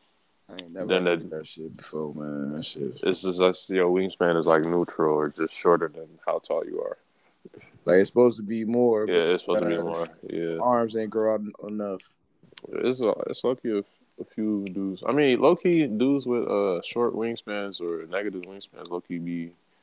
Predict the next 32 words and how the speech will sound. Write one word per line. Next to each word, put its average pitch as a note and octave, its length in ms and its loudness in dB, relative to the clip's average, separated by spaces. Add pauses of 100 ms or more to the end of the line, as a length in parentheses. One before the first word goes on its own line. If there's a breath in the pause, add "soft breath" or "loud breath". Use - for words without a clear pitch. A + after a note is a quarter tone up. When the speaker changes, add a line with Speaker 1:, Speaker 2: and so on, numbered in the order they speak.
(760)
Speaker 2:
the - 80 -8
dudes F#2+ 300 2
in F2 80 -4
the E2+ 80 -2
league F2+ 280 2
that E2 160 -2
be E2 240 -6 (380)
able - 220 -4
to - 80 -6
shoot - 320 -4 (440)
for D#2+ 140 -6
real, E2 140 -4
for C#2 180 -6
real, D2 140 -10 (360)
majority F#2+ 500 2
of D#2+ 60 -2
the E2+ 80 -8
time. F2 260 -6 (640 soft breath)
Speaker 1:
So A2 140 -6
Dame A#2 160 2
Speaker 2:
It's A#2+ 120 0
just B2+ 260 2
Speaker 1:
Lillard, A2 180 -2
Steph A#2 280 -2
Curry, A2+ 340 0
and G#2 80 -12
them. G2 120 -12 (100)
Speaker 2:
Uh, A1+ 180 -12
yeah, B1+ 260 -4 (180)
little, E2+ 420 -2
little F#2 200 0
arms. F2 400 -4